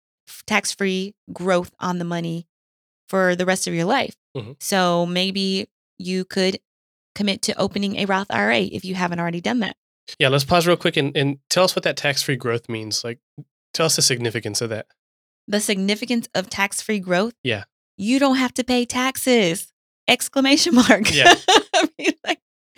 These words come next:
Speaker 1: when you g-, I mean, it's tax time right now. Like, everybody's submitting their taxes, and some of you are getting a refund,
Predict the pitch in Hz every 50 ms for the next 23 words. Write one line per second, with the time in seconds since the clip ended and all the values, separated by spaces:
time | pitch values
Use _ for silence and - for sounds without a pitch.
0 | - - - - - - - - - - 254 247 262 269 269 254 247 247 226 220
1 | 240 254 269 277 277 277 294 311 311 - _ _ _ _ _ _ _ _ _ _
2 | _ _ _ _ - 226 214 233 240 - - - - 254 269 269 254 247 - -
3 | - 294 269 - - 285 285 285 - - - 247 220 208 202 196 190 202 202 185
4 | 160 170 190 196 - _ _ _ _ _ - 196 196 190 - - - _ - -
5 | 226 240 233 233 233 233 226 - 214 214 220 220 220 220 214 233 208 208 - -
6 | 214 208 202 208 214 - 240 240 247 226 226 226 240 233 - 220 220 208 226 220
7 | 214 214 214 208 202 208 208 - 202 190 175 180 196 208 220